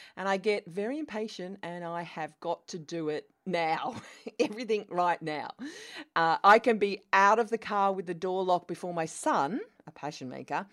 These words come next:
has even picked up his bag to step out. You know, I've got to do things.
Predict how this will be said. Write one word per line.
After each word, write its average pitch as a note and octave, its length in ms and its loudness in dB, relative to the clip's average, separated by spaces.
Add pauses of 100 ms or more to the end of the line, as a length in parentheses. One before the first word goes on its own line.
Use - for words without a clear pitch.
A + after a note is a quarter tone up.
(280)
has G#3+ 180 0
even C4 320 -2
picked - 400 -4
up F3 160 -2
his E3+ 160 -8
bag D#3 460 2
to - 100 -12
step - 340 -6
out. C3+ 480 -2 (540)
You C#3+ 80 -14
know, C#3+ 80 -8
I've D3 80 -10
got G#3+ 160 0
to A#3 80 -6
do C4 180 -6
things. B3 480 -4